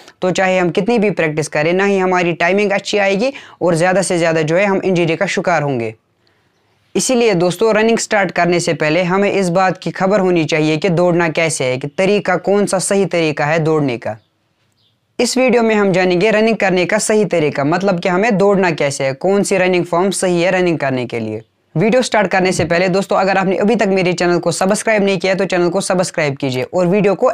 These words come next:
एंड तक ज़रूर देखिए। दोस्तों, सबसे पहले आता है इसमें, जब हम रनिंग स्टार्ट करते हैं, तो हमें ध्यान रहना चाहिए अपनी गर्दन और सर पे। आधे हमारे एथलीट्स ऐसे हैं, जब वो दौड़ते हैं, तो आधे ऐसे टेढ़ी गर्दन करके दौड़ते, आधे सर नीचा करके दौड़ते।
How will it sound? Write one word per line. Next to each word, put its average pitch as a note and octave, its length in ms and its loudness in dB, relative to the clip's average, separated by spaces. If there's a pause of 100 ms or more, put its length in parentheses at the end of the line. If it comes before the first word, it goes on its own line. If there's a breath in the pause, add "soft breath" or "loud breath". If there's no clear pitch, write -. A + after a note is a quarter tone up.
एंड F#3+ 160 2
तक G#3 120 0
ज़रूर F3 340 0
देखिए। C3 360 -4 (760)
दोस्तों, G3 240 0
सबसे A#3 320 0
पहले A3+ 260 2
आता F#3 200 2
है F3 60 2
इसमें, G3 200 0
जब G3+ 120 2
हम G3+ 120 2
रनिंग G3 240 0
स्टार्ट G#3+ 320 0
करते D#3+ 280 -2
हैं, E3+ 60 -2
तो F#3+ 80 0
हमें F#3+ 280 0
ध्यान G3 240 2
रहना F3 260 2
चाहिए D#3+ 200 0
अपनी D#3+ 240 0
गर्दन E3+ 360 0
और F3+ 160 0
सर E3+ 240 0
पे। C3 240 -4 (320 loud breath)
आधे F#3+ 220 2
हमारे G3+ 320 2
एथलीट्स F#3 380 -2
ऐसे F3+ 220 0
हैं, F3+ 80 0
जब F3+ 140 2
वो F3 120 2
दौड़ते F3+ 340 2
हैं, E3+ 80 2
तो E3+ 100 -2
आधे E3+ 220 2
ऐसे E3+ 220 -2
टेढ़ी F3+ 360 0
गर्दन E3+ 360 0
करके D#3 280 -2
दौड़ते, D#3 400 -2 (260 loud breath)
आधे E3+ 260 2
सर E3+ 220 0
नीचा F#3 320 2
करके E3+ 340 0
दौड़ते। D#3+ 380 0